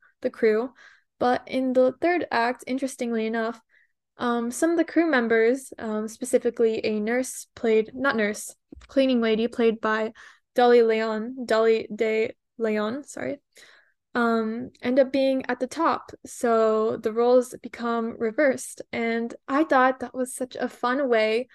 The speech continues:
of changing up the genre of, you know, rich people satire. So, um, let me start from the beginning. The film is divided into three acts. The first act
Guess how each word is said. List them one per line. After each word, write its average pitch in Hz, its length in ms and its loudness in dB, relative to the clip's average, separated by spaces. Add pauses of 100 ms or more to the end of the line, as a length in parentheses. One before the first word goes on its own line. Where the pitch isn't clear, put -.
(420)
of 233 500 2 (320)
changing 262 420 -2
up 226 200 -2
the 254 100 8
genre 233 440 0
of, 226 480 -2 (400)
you 262 160 -2
know, 226 120 0
rich 233 280 -2
people 254 240 -2
satire. 262 680 -2
So, 226 540 0 (420)
um, 220 400 -2
let 277 120 2
me 302 80 0
start 254 200 0
from 240 100 -2
the 226 80 2
beginning. 220 500 -2 (1080)
The 262 100 4
film 247 400 2
is 226 420 2 (280)
divided 233 360 2
into 233 200 -4
three 247 220 0
acts. - 440 -4 (300)
The 247 80 -4
first 262 280 0
act 240 300 0